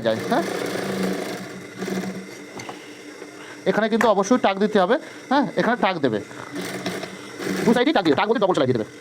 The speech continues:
দেখো, দেখো, দেখো, এই হয়ে গেল। এইবারে এইটার কিন্তু একটা কিন্তু ইয়ে আছে, আমরা বাজার ব্যাগ বলতে আমাদের এখানে যেটা, ও, ও, চলছে সেটা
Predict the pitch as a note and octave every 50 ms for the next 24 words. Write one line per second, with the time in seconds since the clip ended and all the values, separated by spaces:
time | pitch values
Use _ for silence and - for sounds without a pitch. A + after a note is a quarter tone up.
0 | - - - - - - - - - - - - - - D#3 - - - - -
1 | - - - - - - - - - - - - - - - - - - - -
2 | - - - - - - - - - - - - - - - - - - - -
3 | - F#3 F#3+ G3 G3 G3 G3 G3 - F#3+ F#3+ F#3+ F#3+ F#3 F#3 - - - - -
4 | - - - - F#2 - - - - - F#2+ - - - - - - - - -
5 | - - - - - - - F#3 E3 D3 - G2 F2+ - D3+ - - - G#2 -
6 | - - - - D#3+ C#3+ B2 A2+ - E3+ G3 G#3 G#3+ G#3+ G#3 B3 B3 - - -
7 | - - - - - - - - - - F#3+ A#3 B3+ A#3 A3 G3 A#3+ B3+ - -
8 | G#3 A3+ B3 B3+ A3+ B3 C4 B3+ A3+ B3+ A3+ G3 - - B3 A#3 A3+ B3 A3 F#3
9 | - B3+ D4+ D4 - F#3+ G#3 G#3 F3 D3+ D3 G3 A3 G#3+ - F3 F#3+ A3 A3+ G3
10 | F#3+ F3+ F#3 G#3+ A3 G#3+ G3+ A3+ A3 G3+ F#3+ G#3+ A3 G#3 G#3+ A#3 A3+ G#3+ F#3+ G3
11 | F#3+ G#3+ G#3+ G#3+ G#3+ A3 G#3+ A3+ A3+ A3 G#3+ F#3+ F#3 G#3+ G#3 G#3+ G#3+ G3+ G3+ G#3+
12 | G#3 G3+ G3 G3+ G3+ G3+ G3 G3 G3 G3 F3+ - - A#3 A3 G#3 G#3+ - A#3 D4+
13 | D4+ - - - - - - - G#3+ G#3+ A#3